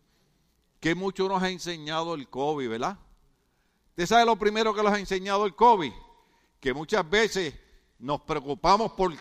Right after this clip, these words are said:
las cosas materiales y el covid nos enseñó que en menos de una semana perdemos todo.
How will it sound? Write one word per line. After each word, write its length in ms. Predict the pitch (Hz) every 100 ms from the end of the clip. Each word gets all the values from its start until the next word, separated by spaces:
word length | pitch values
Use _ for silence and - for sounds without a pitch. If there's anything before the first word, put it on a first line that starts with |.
| _ _
las 240 | 175 151 -
cosas 440 | - 196 226 175
materiales 920 | 170 196 190 185 233 254 180 131 - - _ _ _ _ _ _
y 100 | 127
el 160 | 127
covid 260 | - 170 196
nos 140 | 196
enseñó 460 | 190 170 175 190 196
que 80 | 165
en 120 | 139
menos 300 | 156 175 180
de 80 | 180
una 140 | 175
semana 640 | 160 170 233 175 123 - -
perdemos 480 | 135 123 151 165 -
todo. 300 | 139 123